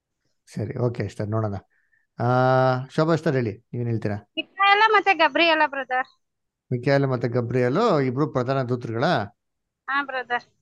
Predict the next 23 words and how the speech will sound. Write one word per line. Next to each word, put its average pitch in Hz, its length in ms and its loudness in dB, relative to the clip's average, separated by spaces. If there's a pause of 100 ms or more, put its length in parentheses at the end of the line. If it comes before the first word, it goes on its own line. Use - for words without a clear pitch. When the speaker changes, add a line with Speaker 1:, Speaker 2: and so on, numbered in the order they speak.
(320)
Speaker 1:
ಸರಿ, 113 140 -4
ಅದಕ್ಕೆ 135 200 -2
ಬೈಬಲ್ 170 260 2
ವಾಕ್ಯ 175 300 2
ಇದೆ 135 100 2
ಸಿಸ್ಟರ್, 185 340 -2
ಇಬ್ರು 143 460 2
ಪ-, 117 880 -4 (560)
ಪ್ರಧಾನ 139 280 2
ದೂತರುಗಳು 135 380 2
ಅಥವಾ 131 400 2
ಗಬ್ರಿಯೇಲ್ಗೆ 139 540 2
ಪ್ರಧಾನ 135 380 -2
ದೂತರು 139 280 -4
ಅಂತ 131 140 -6
ವಾಕ್ಯ 127 340 -2
ಎಲ್ಲಾರು 127 220 0
ಇದೆಯಾ? 127 360 0 (1500)
Speaker 2:
ಬ್ರದರ್ 330 400 6
ಇದ್ರಲ್ಲಿ 370 360 4
ಇದೆ. 339 180 6
ಹಾ. 269 460 -6 (1300)
Speaker 1:
ಯಾವ್ದ್ರಲ್ಲಿ? 123 580 -6